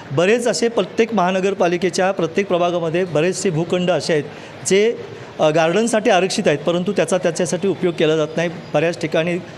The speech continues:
विविध बांधकामं, अनधिकृत बांधकामं त्या आरक्षित जागेच्या ठिकाणी केली गेलेली आहेत. ह्या सगळ्याची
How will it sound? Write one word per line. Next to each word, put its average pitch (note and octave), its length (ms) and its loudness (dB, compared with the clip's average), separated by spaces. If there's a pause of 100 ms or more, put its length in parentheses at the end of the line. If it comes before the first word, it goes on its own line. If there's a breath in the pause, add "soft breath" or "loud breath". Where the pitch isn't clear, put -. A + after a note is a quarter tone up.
(180 loud breath)
विविध F#3 320 2
बांधकामं, E3 540 2
अनधिकृत E3+ 420 -2
बांधकामं D3 520 0
त्या D3 120 4
आरक्षित D3 320 -2
जागेच्या D#3 480 0
ठिकाणी D#3+ 340 -2 (400 loud breath)
केली G#3 200 4
गेलेली F3+ 200 2
आहेत. C#3 120 0 (280 loud breath)
ह्या E3+ 120 2
सगळ्याची G3+ 800 2